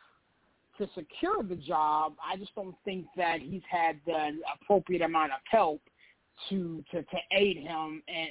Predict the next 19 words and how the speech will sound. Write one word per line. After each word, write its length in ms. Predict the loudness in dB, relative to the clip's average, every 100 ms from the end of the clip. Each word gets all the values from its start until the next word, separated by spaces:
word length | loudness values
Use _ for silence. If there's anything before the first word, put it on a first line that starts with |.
| -8
in, 220 | -10 -10
in 380 | -8 -4 -4 -4
his 140 | -4 -2 2
efforts, 380 | 2 0 -14 -16 -16
you 220 | -6 0
know. 280 | 4 6 4 -2 -18 -14
<clears throat> 220 | -14 0
It's 120 | 2 2 -4 -8
ve-, 60 | -10 -8
it's 140 | -10 -12
ve-, 60 | -12 -12
it's 100 | -14
very 260 | -12 -12 -12
easy 380 | -14 -14 -12 -14 -16 -12
to 340 | -10 -10 -12 -14 -16 _ _ _ _ -20 -6
point 200 | -6 -6
the 60 | -10
blame 600 | -6 -4 -2 -4 -6 -8 -8
at, 300 | -4 -2